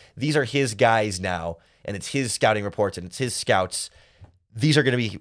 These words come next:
more fully his thoughts and evaluations on these players. I also think last year, because they didn't have a first round pick, you know, they were just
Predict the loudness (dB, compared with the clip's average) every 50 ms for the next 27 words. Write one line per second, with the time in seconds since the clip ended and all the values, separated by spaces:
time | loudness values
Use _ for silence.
0 | _ -8 -2 2 6 8 8 8 8 6 4 -2 2 4 4 4 4 2 0 -2
1 | -4 -8 _ _ _ _ _ _ _ 0 2 2 2 4 6 6 6 6 4 2
2 | 0 2 4 4 4 4 2 0 0 -4 -4 -6 -6 -8 -10 _ _ _ _ _
3 | _ -4 0 0 0 0 -2 -6 -6 -6 -2 -2 -2 -2 -4 -14 -16 -18 -18 _
4 | _ _ _ _ _ _ _ _ _ _ _ _ _ _ 2 4 6 6 6 4
5 | 0 0 2 0 0 0 -6 -12 _ _ _ _ _ _ _ _ _ _ _ _
6 | _ _ _ _ 2 2 2 4 2 0 -2 -2 0 0 2 2 0 -2 -4 -10
7 | _ _ _ _ _ _ _ -6 -6 4 6 6 6 6 4 0 4 4 2 2
8 | 2 0 0 0 0 2 2 2 2 2 2 2 0 0 0 0 -8 _ _ _
9 | _ _ _ -6 -2 4 4 4 4 4 -2 -2